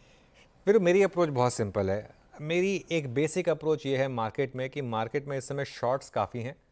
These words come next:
और मार्केट में इस समय एक, अ, लोज को मार्केट ने प्रोटेक्ट किया है। अब unless फेड की तरफ से कोई बहुत बड़ा शॉकर आ जाए, मुझे लगता है मार्केट बहुत ज़्यादा यहाँ से गिरेगा नहीं।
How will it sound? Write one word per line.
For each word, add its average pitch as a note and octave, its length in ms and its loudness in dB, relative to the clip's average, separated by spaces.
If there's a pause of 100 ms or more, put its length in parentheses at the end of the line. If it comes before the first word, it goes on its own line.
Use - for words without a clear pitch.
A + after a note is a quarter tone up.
(440)
और A#2 240 2
मार्केट A#2 540 0
में C3+ 260 -2
इस B2+ 180 -6
समय C3 360 -2
एक, B2+ 140 -4
अ, A2 1080 -6 (100)
लोज C#3 360 2
को D#3+ 100 -4
मार्केट C3 340 -2
ने C3+ 80 -4
प्रोटेक्ट B2 440 -2
किया G#2+ 180 0
है। - 100 -4 (640)
अब F3+ 180 0
unless F#3 460 0
फेड D3+ 260 2
की F#3 120 -2
तरफ F3+ 220 0
से F#3 100 -4
कोई F3 140 0
बहुत B2 240 0
बड़ा D3 180 0
शॉकर C3+ 440 0
आ A#2 120 4
जाए, A2 200 -2 (680)
मुझे E3 200 -2
लगता F#3 240 0
है F3+ 60 2
मार्केट B2+ 520 -2
बहुत A2 340 0
ज़्यादा D#3 240 2
यहाँ D3 140 0
से D3+ 140 -2
गिरेगा A2+ 400 4
नहीं। D#2+ 140 -12